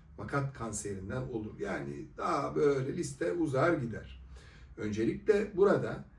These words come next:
nedir sıkıntı? Yani asıl bu makat çıkış bozukluğunu ne yaratıyor? Bunu bulmak, yani buradaki faili bulmak ve ona uygun da tedavi düzenleyerek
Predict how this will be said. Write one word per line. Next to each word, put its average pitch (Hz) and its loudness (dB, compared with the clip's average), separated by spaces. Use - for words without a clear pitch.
nedir 156 8
sıkıntı? - -10
Yani 101 -8
asıl - 8
bu 113 -2
makat 131 -2
çıkış - -8
bozukluğunu 117 -6
ne 139 4
yaratıyor? 95 -4
Bunu 127 -4
bulmak, 170 2
yani 104 -8
buradaki 101 -8
faili 127 4
bulmak 165 0
ve 170 4
ona 185 4
uygun 110 -2
da 98 -2
tedavi 117 0
düzenleyerek 165 2